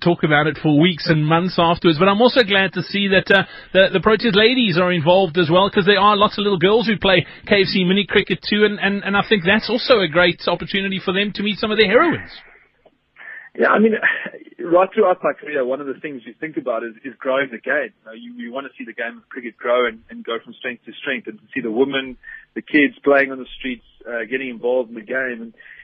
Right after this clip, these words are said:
Speaker 2: you know, that's part of the journey and the, and the job that you have as, uh, and the responsibility as a professional sportsman. So, yeah, I agree with you. It's wonderful to see them involved. It's wonderful to see Cricket South Africa and K F C invest, uh, in the game, uh, in the women's game. And, um, you know,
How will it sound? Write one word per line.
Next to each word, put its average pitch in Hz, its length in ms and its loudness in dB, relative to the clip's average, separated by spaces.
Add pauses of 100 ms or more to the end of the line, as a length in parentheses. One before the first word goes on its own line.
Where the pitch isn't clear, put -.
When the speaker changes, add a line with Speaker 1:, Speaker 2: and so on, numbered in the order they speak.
(140)
Speaker 2:
you 127 80 -12
know, 127 80 -2
that's - 240 0
part 151 160 2
of 120 160 -4 (160)
the 120 80 -14
journey 139 400 -8
and 123 160 -16
the, 117 80 -20
and 135 80 -20
the 123 80 -16
job 127 240 -6
that 139 160 -12
you 117 160 -12
have 131 320 -2
as, 123 240 -10
uh, 117 640 -12
and 123 80 -20
the 123 80 -14
responsibility 120 640 -10
as 123 80 -8
a 117 80 -20 (160)
professional 123 400 -4
sportsman. 123 640 -6
So, 139 240 4 (400)
yeah, 175 160 4
I 160 160 4
agree 180 240 -10
with 196 160 -8
you. 120 80 -10
It's 120 160 -16
wonderful 160 400 -8
to 147 160 -10
see 160 80 -4
them 147 160 -10
involved. 139 480 -4
It's - 80 -20
wonderful 151 360 -16
to - 40 -20
see 143 160 -16
Cricket 135 240 -10
South 127 160 -4
Africa 131 320 -6
and 123 80 -14
K - 160 -16
F 131 160 -6
C 120 80 -20
invest, 120 320 -8 (480)
uh, 131 240 -4
in 147 160 -8
the 120 80 -8
game, 135 480 -4
uh, 120 240 -10
in 120 80 -16
the 117 80 -10
women's 131 320 -10
game. 135 400 -6
And, 135 220 -16
um, 139 580 -4
you 135 80 -10
know, 135 160 -4